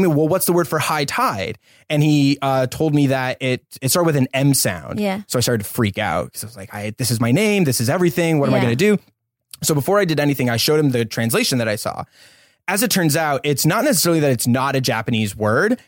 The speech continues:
Speaker 1: Uh, it's a Chinese kanji character that the Japanese use. They have three languages, and
Speaker 2: Okay.
Speaker 1: one of them is Chinese kanji.
Speaker 2: Yeah.
Speaker 1: And this was actually super serendipitous.
Speaker 2: Right.
Speaker 1: Uh, ba-, so what he told me was that,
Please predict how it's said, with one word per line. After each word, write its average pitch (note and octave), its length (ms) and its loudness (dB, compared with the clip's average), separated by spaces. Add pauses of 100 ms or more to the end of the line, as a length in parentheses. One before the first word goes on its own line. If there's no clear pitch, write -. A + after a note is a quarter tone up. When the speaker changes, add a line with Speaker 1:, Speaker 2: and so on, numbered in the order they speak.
(120)
Speaker 1:
Uh, C#3+ 220 0
it's D3+ 140 -2
a D3+ 60 0
Chinese D#3+ 500 2
kanji C#3 420 0
character B2 460 0
that C#3 160 -2
the C#3 60 0
Japanese C3 680 0
use. C3+ 320 2
They B2+ 100 0
have C3 160 -2
three D3+ 340 0
languages, A#2 680 2
and A#2+ 100 2
Speaker 2:
Okay. C#3+ 80 4
Speaker 1:
one D3+ 120 2
of C#3+ 40 0
them B2+ 120 2
is A2+ 100 -2
Chinese A2+ 320 -2
kanji. D#3+ 560 -2
Speaker 2:
Yeah. G3 300 -6
Speaker 1:
And C#3+ 160 2
this F#3 100 2
was E3 100 2
actually C#3+ 300 0
super B2+ 680 2 (360)
serendipitous. A#2+ 1000 0
Speaker 2:
Right. A#3 320 -2
Speaker 1:
Uh, C3+ 300 0
ba-, D3+ 200 0
so - 140 0
what C#3+ 120 0
he G3 120 2
told F3+ 220 2
me D3 100 4
was C3 300 0
that, A#2+ 420 -4